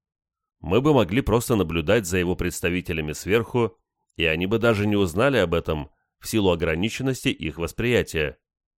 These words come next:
Существуя исключительно в пространстве два дэ,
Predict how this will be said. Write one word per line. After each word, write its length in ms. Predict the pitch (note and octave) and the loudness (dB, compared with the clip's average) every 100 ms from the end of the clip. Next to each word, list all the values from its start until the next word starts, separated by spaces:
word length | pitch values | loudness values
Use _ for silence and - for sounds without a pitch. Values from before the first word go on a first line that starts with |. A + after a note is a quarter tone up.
| _ _ _ _ _ _ - | _ _ _ _ _ _ -8
Существуя 720 | - G2+ A#2+ G#2 A#2 A2 G2 | -2 0 0 0 2 4 4
исключительно 840 | - G2 - G#2+ G#2+ G2+ F2 F2+ | 2 -4 -4 -2 -2 -2 0 -2
в 60 | - | 0
пространстве 680 | F#2 F2+ F2+ F2+ D#2+ - D#2+ | -2 0 0 -2 -2 -6 -6
два 240 | E2 E2 | -2 -2
дэ, 260 | D2 B2+ | 2 0